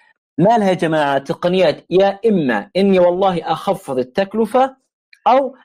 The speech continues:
أميز منتجي. طبعا مين يجاوبني إنه، آه، ما بعرف إذا حدا بيعرف، آه، أو ممكن له خبرة، لكن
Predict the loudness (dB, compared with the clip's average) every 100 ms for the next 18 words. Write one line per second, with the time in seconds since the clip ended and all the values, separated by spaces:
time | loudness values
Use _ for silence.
0 | -4 0 4 4 2 2 0 -2 -4 -2
1 | 0 -2 -2 -2 0 0 0 0 2 0
2 | 0 -2 0 0 0 -2 0 0 0 -4
3 | -4 -2 -2 -2 -4 -20 -16 -4 -2 0
4 | 0 0 0 -2 -2 0 0 2 0 0
5 | -6 -10 -6 -2 -2 -2 -4 -8 -8 -16
6 | -12 -8 -8 -6 -4 -4 -4 -2 -2 -2
7 | -8 -20 -8 0 2 0 -2 -2